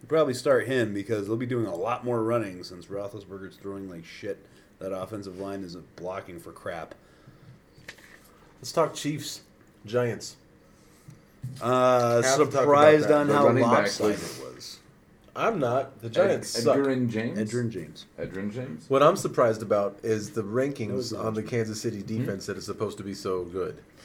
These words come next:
Speaker 2: So, so good, so balanced and whatnot. They're a great defensive team.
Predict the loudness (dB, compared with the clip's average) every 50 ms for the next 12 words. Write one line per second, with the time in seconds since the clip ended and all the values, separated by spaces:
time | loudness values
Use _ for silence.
0 | -20 -20 -20 -20 _ _ _ _ -18 -16 -16 -14 -12 -8 -2 6 6 8 8 6
1 | 4 0 -2 -2 -2 -4 -6 -6 -4 -4 -2 0 -2 -2 -2 -2 -4 -6 -6 -8
2 | -10 -6 -6 -6 -6 -6 -8 -8 -6 -6 -6 -6 -4 -2 -2 -2 -2 2 0 0
3 | 0 0 -4 -8 -12 -14 -12 -12 -12 -12 -14